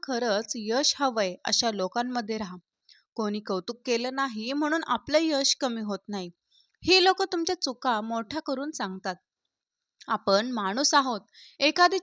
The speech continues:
छोटीशी चूक आपल्याकडूनही होऊ शकते, मात्र जळणारी लोक ती मोठी चूक करून दाखवतात. उदाहरणार्थ, तुम्ही नवीन व्यवसाय सुरू केला आणि त्यात छोटीशी अडचण आली तर ही लोक लगेच म्हणतील, "मी आधीच सांगितलं होतं,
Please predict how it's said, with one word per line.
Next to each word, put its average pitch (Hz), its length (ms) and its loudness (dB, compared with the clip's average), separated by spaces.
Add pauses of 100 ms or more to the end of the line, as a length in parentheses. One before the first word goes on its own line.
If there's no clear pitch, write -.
छोटीशी 240 400 2
चूक 262 400 -4
आपल्याकडूनही 262 680 -2
होऊ 233 260 -2
शकते, 190 360 -6 (340)
मात्र 196 520 -4
जळणारी 220 580 -2
लोक 214 260 -6
ती 240 260 -4
मोठी 285 340 -2
चूक 254 380 -6 (340)
करून 349 360 2
दाखवतात. 208 480 -4 (520)
उदाहरणार्थ, 339 560 4 (160)
तुम्ही 294 220 -4
नवीन 285 360 -4
व्यवसाय 247 340 -2
सुरू 208 280 0
केला 180 300 -6 (340)
आणि 226 160 -4
त्यात 240 160 -2 (120)
छोटीशी 240 380 -2
अडचण 233 400 -2
आली 220 240 -4
तर 262 160 -4
ही 240 180 -6
लोक 214 220 -6
लगेच 233 500 -4
म्हणतील, 233 340 -4 (400)
"मी 370 120 2
आधीच 349 340 2
सांगितलं 339 420 0
होतं, 277 360 -2